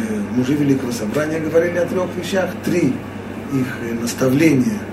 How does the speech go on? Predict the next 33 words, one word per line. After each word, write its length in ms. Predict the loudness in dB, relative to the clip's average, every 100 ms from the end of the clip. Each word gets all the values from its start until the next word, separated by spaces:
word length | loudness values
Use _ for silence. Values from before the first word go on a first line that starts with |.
| -10 -10 0
три 140 | 4
афоризма, 420 | 6 6 6 2
три 240 | 2 4 2
их 120 | 4
наставления 680 | 0 0 -2 2 6 6 4
своему 320 | 0 0 0
поколению, 520 | 0 -2 0 2 2
так 220 | 2 -2 -2
и 40 |
в 40 | 0
следующем 340 | -2 -2 -6
поколении 380 | -4 -2 0 -2
Шимона 360 | -4 -4 -4
Цадик 260 | -2 -4 -4 -8 -12 -10 -10 -4 6
тоже 240 | 8 8
говорит 440 | 8 8 8 4 2 4
о 160 | 4 4 -4 -12 -12 4
трёх 320 | 8 10 8 6 -10 -12 -12 -12 -12 -12 -12 -4
вещах. 260 | -2 -2 -4 0
Три 120 | 6 8
стол-, 280 | 8 6 4 -10 -12 -4
три 160 | 6 6
столба, 340 | 8 8 10
на 120 | 8 6
которых, 440 | 4 8 8 6 0 -10 -10 -12 -12 -12 -12 -10 -4
на 120 | -2
которых 340 | 0 4 4
стоит 340 | 2 0 -2 -2
мир. 100 | -6 -8 -8
Что 180 | 4 4
это 160 | 4 0 -4 -10 -8
за 60 | -8
столбы? 360 | -6 -4 0